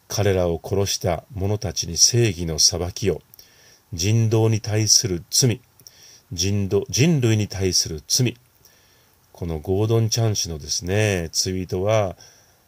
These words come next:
トランプ大統領の中国に対する怒りをね、代弁するものでありましょう。この普遍性を持った怒りをですね、単なる大統領選対策、ね、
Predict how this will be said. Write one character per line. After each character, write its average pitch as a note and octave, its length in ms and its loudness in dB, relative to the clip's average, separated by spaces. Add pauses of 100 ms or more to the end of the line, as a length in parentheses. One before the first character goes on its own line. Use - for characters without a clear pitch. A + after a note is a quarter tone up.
(220)
ト A#2+ 80 0
ラ C3+ 80 6
ン B2+ 60 4
プ A2+ 60 0
大 G#2+ 200 4
統 G2+ 200 4
領 G2 160 2
の F#2+ 120 2
中 G#2+ 300 -2
国 F#2 140 -4
に F2 60 -6
対 F2 200 -2
す - 100 -4
る F#2 100 -6
怒 B2+ 200 0
り D3+ 120 0
を F#2 80 2
ね、 D3+ 200 0 (400)
代 F#2 220 0
弁 F2 160 -2
す - 120 -2
る F#2+ 60 -2
も F#2+ 120 0
の F2+ 40 -2
で E2+ 100 -4
あ D#2+ 40 -2
り E2 60 -4
ま F2+ 80 -2
し - 100 0
ょ D#2+ 160 -2 (840)
う。 - 40 -20 (340)
こ - 160 0
の B2 140 4
普 A2+ 160 2
遍 C#3 240 4
性 D3 180 8
を C3+ 100 6
持 C3+ 120 2
っ - 40 -14
た - 140 0
怒 G#2 260 0
り F3 100 0
を D#3+ 80 0
で G2+ 80 -4
す - 140 -2
ね、 D#3 240 0 (640)
単 F#3 280 0
な G3+ 100 -2
る B2+ 240 2 (340)
大 G#2 260 2
統 G#2 280 2
領 G2+ 380 2
選 F#2+ 320 0
対 G#2 240 -2
策、 - 340 -8 (580)
ね、 D3 240 0